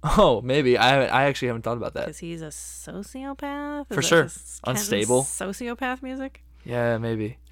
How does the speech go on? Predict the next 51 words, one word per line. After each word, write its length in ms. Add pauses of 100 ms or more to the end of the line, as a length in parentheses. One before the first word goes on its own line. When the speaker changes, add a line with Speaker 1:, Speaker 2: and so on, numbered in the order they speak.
Speaker 2:
Um, 280
Speaker 1:
Yeah, 60
but 140
anyway, 220
yeah, 240
so 180
then 160
he 100
walks 240
up 100
to 80
the 120
doorbell, 480
rings 280
it, 140
and 100
then 280
the 80
camera's, 380
like, 100
looking 420
at 140
him 120
from 120
Speaker 2:
we 80
Speaker 1:
the 60
side. 440
Speaker 2:
see 60
him 200
through 200
the 80
window, 580 (340)
from 180
the 120
inside 420
Speaker 1:
With 100
a 20
Speaker 2:
of 80
the 40
Speaker 1:
diamond 380
Speaker 2:
apartment. 60
Speaker 1:
right 140
in 60
the 60
middle. 340 (320)
Speaker 2:
Yeah, 220
and 80
it's, 180
like, 360
leaded 440
glass, 680